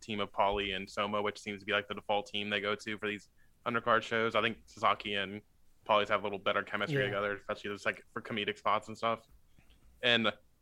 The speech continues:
Speaker 1: I did love, uh, Takeshita going to suplex, uh, Sasaki, but Sasaki, like, grabbed the ref, so he almost suplexed both of them. And then afterwards, Takeshita just, like, kinda patted the ref's head to be like, "You're, oh, you're okay, it's okay." <laughs> But I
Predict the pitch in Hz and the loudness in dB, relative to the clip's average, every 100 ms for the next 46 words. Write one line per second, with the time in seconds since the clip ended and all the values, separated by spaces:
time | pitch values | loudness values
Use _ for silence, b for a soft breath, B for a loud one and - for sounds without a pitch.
0 | _ - - - 127 123 117 117 107 104 | _ -20 -2 2 4 4 6 4 6 6
1 | 104 110 110 113 110 110 107 104 - 117 | 6 4 2 0 -2 2 2 0 -4 -6
2 | - 107 104 - - 110 101 - - 107 | 4 4 4 0 0 2 2 0 2 4
3 | 107 110 107 110 - - 117 - 113 107 | 4 0 -4 -4 -10 -4 -4 2 4 6
4 | 104 95 104 104 104 104 107 - 113 110 | 4 4 2 2 2 2 2 0 -6 -2
5 | 110 104 - 120 110 110 - 107 113 110 | 0 0 -2 -4 -2 -2 0 -2 0 0
6 | 110 110 - - - - 104 104 104 101 | 0 -2 -12 -20 -20 -4 2 2 0 -6
7 | - 110 110 117 107 107 - 107 - 104 | -6 0 2 2 2 2 2 0 -2 -10
8 | 101 110 117 104 - 110 107 101 104 104 | -2 -2 2 0 4 4 4 2 4 4
9 | - 110 107 107 101 107 104 110 107 110 | 4 0 2 -2 0 0 0 2 2 2
10 | 107 107 104 101 107 101 107 - - B | 0 2 0 0 -2 2 0 -2 -16 B
11 | B B B B B - 107 98 - - | B B B B B 2 4 4 0 -20
12 | - - 131 135 131 | -12 2 6 6 4